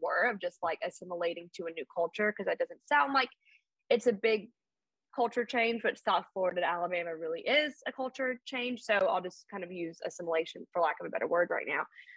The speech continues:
Um, so to your point, I feel like, yes, we all talked about it as a family, everyone understood, but I think at the time, my parents, I think they had more foundation and more confidence of, like, their heritage and all of that stuff,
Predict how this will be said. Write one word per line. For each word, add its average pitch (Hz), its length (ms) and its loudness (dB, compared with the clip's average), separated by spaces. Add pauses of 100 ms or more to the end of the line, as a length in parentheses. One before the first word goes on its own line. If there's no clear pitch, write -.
(240)
Um, 185 420 4 (360)
so 240 160 -2
to 226 120 -8
your 202 160 0 (100)
point, 254 360 2
I 202 120 2 (100)
feel 208 180 0
like, 185 280 2
yes, 190 460 0
we 214 120 0
all 196 160 2
talked 190 400 0
about 190 320 2
it 175 100 -8
as 180 220 -4
a 180 40 -18 (100)
family, 175 500 -4
everyone 180 280 0
understood, 175 760 2 (480)
but 208 100 4
I 202 160 4 (100)
think 202 300 -4 (440)
at 202 160 2
the 202 100 -4 (200)
time, 196 340 2
my 180 140 0 (100)
parents, 185 480 -4 (1300)
I 233 100 4
think 240 280 0
they 233 120 6
had 240 180 4
more 214 220 4
foundation 190 960 -2
and 196 140 -4
more 175 140 2
confidence 190 680 2
of, 185 100 -4
like, 175 220 2 (120)
their 247 180 4
heritage 220 440 2
and 208 120 -8
all 190 180 0
of 190 60 -4
that 226 160 -2
stuff, 185 220 -4